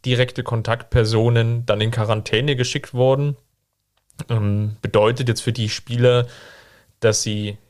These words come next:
wenn sie symptomfrei bleiben, also jetzt nicht, nicht positiv getestet wurden in diesem Zeitfenster, dass sie zumindestens jetzt mindestens noch sieben Tage oder beginnend davon dann sieben Tage ausgehend,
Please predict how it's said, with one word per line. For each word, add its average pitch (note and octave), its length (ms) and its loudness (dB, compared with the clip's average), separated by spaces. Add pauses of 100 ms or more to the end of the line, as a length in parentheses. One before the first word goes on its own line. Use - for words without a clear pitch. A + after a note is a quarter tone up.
(140)
wenn A2 120 -4
sie A2+ 80 -2
symptomfrei A2+ 680 -2
bleiben, A2+ 400 0
also G#2+ 160 0
jetzt G2+ 180 -6
nicht, - 300 -8
nicht - 160 -6
positiv C#3 500 0
getestet C3 560 -4
wurden B2+ 380 0
in A2+ 160 -2
diesem A#2 240 0
Zeitfenster, B2+ 880 0 (640)
dass G#2+ 220 2
sie G#2+ 260 -4
zumindestens A#2+ 800 -2
jetzt A2 180 -2
mindestens A#2 320 -2
noch G#2 120 0
sieben A#2 340 -4
Tage A2+ 320 2
oder G#2 240 2 (160)
beginnend A#2 480 2
davon A2+ 520 0
dann G#2 180 0
sieben A2+ 260 -4
Tage A2+ 360 2
ausgehend, A2+ 540 -2